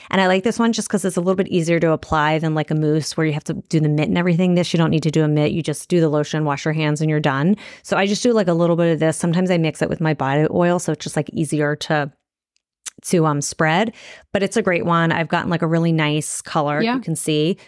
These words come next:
Speaker 1: just from using this on a daily basis. It doesn't, it's not orange. It doesn't, like, streak. It's a really pretty color and super easy to use and no smell,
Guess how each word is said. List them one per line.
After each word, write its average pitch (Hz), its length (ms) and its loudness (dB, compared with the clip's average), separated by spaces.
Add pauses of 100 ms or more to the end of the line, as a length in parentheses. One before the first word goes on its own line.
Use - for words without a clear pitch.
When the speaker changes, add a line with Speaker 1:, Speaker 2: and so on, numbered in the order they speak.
Speaker 1:
just - 200 -2
from 170 120 2
using 156 280 2
this 151 200 -4
on 160 80 2
a 151 60 2
daily 147 240 2
basis. 147 440 -2
It 160 120 0
doesn't, 170 400 0
it's - 320 -8
not 139 240 -4
orange. 214 480 2
It 160 100 -2
doesn't, 147 260 -6
like, - 180 -8
streak. 208 600 -2
It's - 160 -8
a 165 60 -6
really 170 300 0
pretty 165 360 -2
color 156 480 2
and 156 340 0
super 170 300 -2
easy 156 300 0
to 151 80 0
use 151 380 0
and 160 180 0
no 151 100 0
smell, 143 420 -4